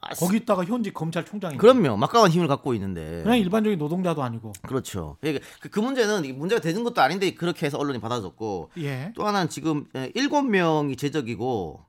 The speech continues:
Speaker 1: 그중에 절반 이상 참석하고 절반 이상이, 에, 찬성하거나 바-, 반대표 던지면 결정 나는 거잖아요.
Speaker 2: 네.
Speaker 1: 근데 윤 총장은 이것도 일곱 명 전원이 안 됐기 때문에 무효라고 하는데
Speaker 2: 음.
Speaker 1: 그러면 정족수 일곱 명, 아, 정족수 절반 참-, 차-, 아,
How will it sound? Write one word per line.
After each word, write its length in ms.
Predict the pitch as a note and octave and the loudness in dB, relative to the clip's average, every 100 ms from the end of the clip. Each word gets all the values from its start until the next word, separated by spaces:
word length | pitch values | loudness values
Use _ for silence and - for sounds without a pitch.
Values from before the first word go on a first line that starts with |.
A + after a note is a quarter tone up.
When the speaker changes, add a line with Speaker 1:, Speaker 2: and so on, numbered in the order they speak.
| _ _ | _ _
Speaker 1:
그중에 240 | B2+ D3+ D#3+ | -8 -4 -2
절반 320 | C#3+ D#3+ E3 | 2 2 2
이상 400 | D#3+ C3 G2+ D#2 | 0 -2 -4 -10
참석하고 600 | - D#3 D3 C3+ C3 F#3 | -12 -10 -8 -8 -4 -4
절반 260 | G3 B2 D3 | -4 -4 -2
이상이, 420 | D#3 D#3 C3+ G2+ - _ _ - | -2 -2 -4 -8 -14 _ _ -14
에, 120 | G#2 | -10
찬성하거나 640 | G2+ D#3 D3+ C#3+ C3 A#2 G2 | -4 -4 0 -2 0 -2 -2
바-, 120 | - | -12
반대표 360 | - A2+ D3 C#3 | -8 -6 -6 -6
던지면 320 | B2+ B2+ A#2 | -6 -6 -8
결정 240 | A2+ C#3+ | -6 -6
나는 200 | A#2+ A2 | -6 -6
거잖아요. 400 | F#2+ E2 E2 C#3 F#3 | -8 -10 -12 -12 -8
Speaker 2:
네. 260 | D3 D3 - | -6 -6 -6
Speaker 1:
근데 160 | F3 | -4
윤 80 | F#3+ | -4
총장은 360 | A#3 G#3+ E3+ C#3+ | -2 0 0 2
이것도 360 | E3+ A#3 F3 | 0 0 -2
일곱 180 | D#3+ A3 | 0 0
명 140 | G#3 D3+ | 0 -2
전원이 220 | A#2+ D3 | -4 -4
안 100 | G2+ | -4
됐기 220 | E3 G#3+ | -4 -2
때문에 260 | D3+ A#2+ B2 | -2 -2 2
무효라고 360 | A3 F#3 A2+ | 4 4 2
하는데 520 | G2 F2 E2 G#2+ F#2+ F3 | -4 -8 -6 -6 -6 -6
Speaker 2:
음. 260 | D3 A#2+ G#2 | -8 -10 -4
Speaker 1:
그러면 760 | - F#4 F3+ E3 C#3+ F2 C#2+ _ - _ | 0 2 4 2 2 -2 -10 _ -20 _
정족수 440 | G#3 C4 B3+ - | -2 0 -2 -4
일곱 340 | F#3+ A#3 A3 G#3 | -6 -4 0 0
명, 360 | F#3 D3+ A#2 - _ _ | 0 -2 -4 -10 _ _
아, 140 | B2+ B2 | -6 -4
정족수 400 | E3 G3+ E3 - | -4 -4 -6 0
절반 540 | E3 E3+ F#3+ E3 A#2 _ _ | 2 4 4 2 -6 _ _
참-, 160 | - D3 | -14 -14
차-, 160 | - C#3+ | -10 -8
아, 280 | A2 F#2+ | -6 -8